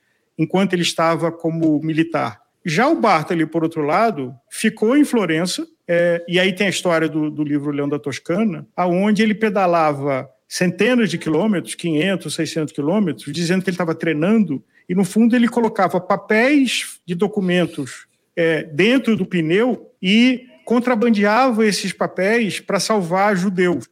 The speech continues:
ah, da Alemanha, e com esses papéis falsificados, disse que de oi-, de oitocentas a mil vidas foram salvas, inclusive no Estado de Israel, ele é muito homenageado, tem uma fundação Bartali em, em Israel,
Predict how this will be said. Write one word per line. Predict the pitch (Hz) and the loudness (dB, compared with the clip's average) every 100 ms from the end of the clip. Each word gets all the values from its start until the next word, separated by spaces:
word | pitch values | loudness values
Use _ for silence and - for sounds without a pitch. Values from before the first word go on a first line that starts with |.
| _ | _
ah, | 165 160 160 156 156 151 147 143 147 | -4 -2 0 0 0 0 -2 -4 -2
da | 160 | 0
Alemanha, | 170 170 170 190 220 | 0 0 0 2 0
e | |
com | 214 220 | 0 0
esses | 226 226 | 2 0
papéis | - 196 185 185 185 - - _ - - | -2 -2 0 0 0 -4 -12 _ -20 -6
falsificados, | 190 196 185 175 175 196 214 247 165 139 120 - | -2 0 -2 -4 -4 0 0 0 -2 -10 -14 -18
disse | - 147 170 240 - 277 226 - | -14 -6 0 0 2 0 -2 -10
que | - 214 | -2 -2
de | 175 175 165 | -2 -4 0
oi-, | 214 226 | 2 2
de | 196 | 0
oitocentas | 208 - 247 254 226 | 0 0 -2 0 0
a | |
mil | 214 202 247 226 | 2 4 2 2
vidas | 180 165 220 180 165 | -2 2 2 2 -2
foram | - 170 | -2 -2
salvas, | 160 - 196 165 | -2 0 -2 0
inclusive | 160 165 160 180 185 - - - | -2 0 0 0 -2 -8 -20 -8
no | - | -4
Estado | 160 190 190 180 | -2 0 0 0
de | 165 | 0
Israel, | 156 151 165 180 156 139 - | 2 2 2 2 0 -4 -4
ele | 151 165 | -2 0
é | |
muito | 156 180 180 | 0 -2 -2
homenageado, | 175 165 139 156 170 | -2 -2 0 -2 0
tem | 185 | -2
uma | 165 | -2
fundação | - 196 160 - 202 | 0 0 0 0 0
Bartali | 214 165 175 170 151 123 123 | 0 2 0 -2 -4 -6 -2
em, | 160 190 196 185 165 | 2 2 2 0 0
em | 175 | 2
Israel, | 190 156 156 147 175 185 131 | 0 0 0 2 2 0 -2